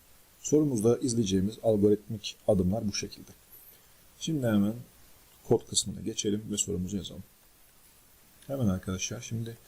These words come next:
bize verilen sayı array'i sanki sıralanmamış gibi davranacaktık. Onun için diyoruz ki arkadaşlar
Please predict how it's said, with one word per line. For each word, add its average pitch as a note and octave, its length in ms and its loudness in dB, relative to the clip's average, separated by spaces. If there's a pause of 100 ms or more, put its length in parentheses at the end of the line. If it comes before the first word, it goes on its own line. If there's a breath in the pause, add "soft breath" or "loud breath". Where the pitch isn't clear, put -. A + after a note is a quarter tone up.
(340 soft breath)
bize A#2+ 240 6
verilen G2 320 2 (840)
sayı A#2 460 0 (120)
array'i F#2+ 400 -6
sanki A2+ 600 -6
sıralanmamış A2 680 0
gibi F#2 240 -6
davranacaktık. F2 640 -2 (500 soft breath)
Onun C3+ 200 0
için G#2 240 -2
diyoruz G#2+ 300 0
ki - 60 -20
arkadaşlar - 720 -12